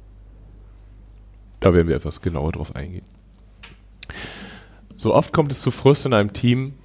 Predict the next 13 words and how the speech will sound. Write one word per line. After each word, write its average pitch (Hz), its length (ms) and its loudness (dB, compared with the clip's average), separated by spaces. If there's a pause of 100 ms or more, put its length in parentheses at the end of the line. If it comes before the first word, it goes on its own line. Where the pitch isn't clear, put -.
(160)
wenn 107 720 2
das 98 180 0
Fehlen 110 320 6
von 101 180 -2
Entscheidungen 90 680 0 (240)
präsent 82 400 0
ist. - 340 -18 (760)
Wenn 101 320 4 (180)
es 98 140 0
irgendwelche 110 400 4
Aufgaben 113 500 6
gibt 117 260 -2
oder 85 360 -2